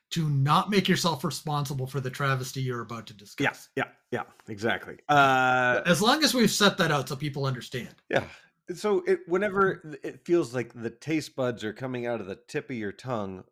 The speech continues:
Speaker 2: where you rub your tongue across the back of your teeth, and it's just that irritating, dull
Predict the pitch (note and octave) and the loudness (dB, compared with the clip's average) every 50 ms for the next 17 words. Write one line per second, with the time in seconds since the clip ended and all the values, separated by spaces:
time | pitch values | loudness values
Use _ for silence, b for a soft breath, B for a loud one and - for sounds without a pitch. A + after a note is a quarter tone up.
0 | _ - A#2+ B2 B2 A#2 A2+ A2 G#2+ G#2 - - G2 G2 G#2+ G#2+ G#2 B2 C3 C3+ | _ -12 -8 -4 -2 -2 -2 -2 -2 -4 -6 -10 -12 -10 -10 -8 -6 -4 -4 -4
1 | C3 A#2+ G#2 G2 G#2 G2+ - - A2 A2 G#2 G2+ G2 F2+ - - A2+ G#2 F#2+ F2+ | -4 -4 -8 -10 -10 -10 -10 -10 -10 -8 -8 -8 -10 -12 -10 -6 -4 -4 -4 -4
2 | - - - G#2+ - - A2+ A2 G#2 G2+ - - F#2+ G2 - _ - - C3+ A#2 | -8 -16 -14 -12 -6 -2 0 0 0 -2 -4 -12 -14 -14 -14 _ -12 -10 -8 -8
3 | G#2 - _ _ _ - A2+ A2 G2+ F#2+ G2 G2 F#2+ G2 G2 - _ _ - A#2+ | -8 -10 _ _ _ -14 -10 -8 -8 -6 -6 -6 -6 -8 -10 -14 _ _ -6 -6
4 | A2 G#2+ - - - - - C3+ A#2+ G2+ - - - A#2+ G#2+ G2+ F#2+ - _ _ | -6 -6 -8 -16 -16 -10 -6 -6 -6 -6 -6 -10 -8 -6 -6 -6 -6 -8 _ _
5 | - D3+ D3 C#3+ C3 A#2 A#2+ - - B2+ B2 G#2+ A2 G2+ G2 F#2+ F2 F#2 _ _ | -4 -2 -2 0 -2 -2 -4 -6 -6 -6 -6 -4 -4 -6 -8 -10 -14 _ _ _
6 | _ _ _ _ - D3 C3+ B2+ B2+ B2 A#2 A#2 A2+ G#2+ G#2 G2 F#2 | _ _ _ _ -4 -2 -2 0 0 0 0 0 0 -2 -2 -6 -8